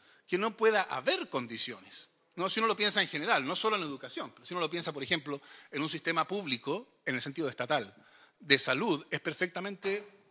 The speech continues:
posible y de hecho necesario que el sistema contenga protocolos públicos de acceso a prestaciones,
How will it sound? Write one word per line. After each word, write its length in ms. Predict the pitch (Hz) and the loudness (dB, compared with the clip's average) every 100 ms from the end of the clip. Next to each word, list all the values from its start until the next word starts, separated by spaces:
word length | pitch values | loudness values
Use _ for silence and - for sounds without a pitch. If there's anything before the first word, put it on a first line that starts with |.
| _ - | _ -12
posible 720 | 143 - 294 269 127 131 160 | -4 -2 0 -2 -4 -4 -4
y 80 | 139 | -6
de 140 | 143 | -4
hecho 340 | 170 - 160 147 | -4 -4 -6 -8
necesario 760 | 127 - - 285 240 123 170 - | -10 -8 -6 -4 -4 -6 -10 -14
que 100 | - | -8
el 60 | 147 | -6
sistema 400 | - - 170 180 | -6 -6 -6 -6
contenga 560 | 156 135 233 190 135 135 | -8 -4 -4 0 -2 -2
protocolos 540 | 135 139 127 190 180 | -6 -8 -4 -2 -4
públicos 600 | - 240 170 135 175 165 | -6 -8 -6 -6 -6 -4
de 80 | 151 | -4
acceso 400 | - 226 185 202 | -2 -2 0 -2
a 60 | |
prestaciones, 760 | 180 139 147 - 285 107 - - | -4 -6 -4 -2 -2 -4 -12 -14